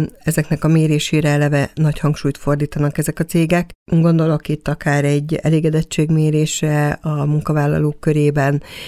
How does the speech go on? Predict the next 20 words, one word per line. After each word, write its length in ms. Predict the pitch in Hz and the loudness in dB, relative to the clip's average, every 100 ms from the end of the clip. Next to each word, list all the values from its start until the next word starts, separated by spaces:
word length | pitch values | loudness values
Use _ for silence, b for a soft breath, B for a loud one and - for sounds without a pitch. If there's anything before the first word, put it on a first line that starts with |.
| B | B
egy 140 | - 151 | -8 0
hangulatfelmérésre. 1400 | 156 156 151 151 - 156 147 156 151 143 147 - - - _ _ | 2 2 2 0 -2 0 2 2 2 0 -2 -4 -6 -6 _ _
De 120 | 170 | 0
ezen 240 | 165 180 165 | 2 4 2
felül 420 | - 160 160 160 | 2 2 2 2
olyan 300 | 175 175 165 | 2 4 4
eszközöket 560 | 156 160 - 160 - 151 | 2 0 -2 -4 -2 -2
is 180 | 151 - | -2 0
alkalmaznak, 960 | 147 143 156 151 147 147 151 147 - - | -2 0 0 2 2 0 -2 -4 -6 -4
amik 460 | 151 156 147 - - | 0 2 0 -8 -4
túlmutatnak 760 | - 170 160 156 156 - 170 165 | 2 4 4 2 -4 -6 -6 -4
az 80 | |
anyagi 480 | 156 156 147 147 151 - - | -2 0 0 -2 -2 -4 -6
juttatásokon, 920 | 156 - 156 160 160 170 - 170 170 - - | -4 -2 -2 0 0 -2 0 2 2 -2 -2
odafigyelnek 720 | 175 170 175 165 160 160 151 | 0 2 2 2 2 2 0
a 60 | 156 | 0
munkavállalókra, 1160 | 156 151 151 151 151 151 147 147 - 156 143 | 0 0 0 2 2 2 0 -2 -2 0 0
odafigyelnek 760 | - 151 151 156 156 147 143 - | 0 -2 -2 0 2 2 -2 -4
az 120 | 151 | -2
igényekre, 840 | 151 156 147 147 156 - 156 147 | -2 0 0 0 -2 -2 0 0